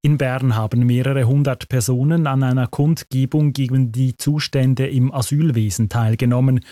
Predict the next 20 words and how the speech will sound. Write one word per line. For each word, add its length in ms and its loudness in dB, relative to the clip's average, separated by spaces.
Dazu 240 -2
aufgerufen 680 0
hatte 240 -2
das 180 -4
Aktivistennetzwerk 1400 -2
Migrant 560 0
Solidarity 640 0
Network. 640 -2
Die 100 -2
Kundgebung 680 0
richtete 440 -2
sich 300 -2
gegen 280 0
die 120 -2
Zustände 680 -2
in 180 0
afrikanischen 840 0
und 280 0
griechischen 600 0
Flüchtlingslagern 1080 -2